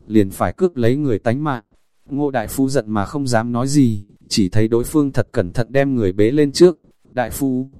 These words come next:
cho nàng nhìn xem." "Nga, hảo, hảo." Ngô Đại Phu chạy nhanh tiến lên nói, không dám có nửa phần chần chờ,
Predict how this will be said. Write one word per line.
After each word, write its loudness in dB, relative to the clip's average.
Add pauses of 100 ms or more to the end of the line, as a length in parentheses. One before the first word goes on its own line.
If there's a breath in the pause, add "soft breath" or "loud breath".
(120)
cho -2
nàng -2
nhìn 4
xem." 0 (640)
"Nga, -2 (220)
hảo, 0 (240)
hảo." -2 (520)
Ngô -4
Đại -4
Phu -2
chạy 0
nhanh 0
tiến 0
lên 2
nói, -2 (220)
không -6
dám 0
có -6
nửa 0
phần -6
chần -2
chờ, 4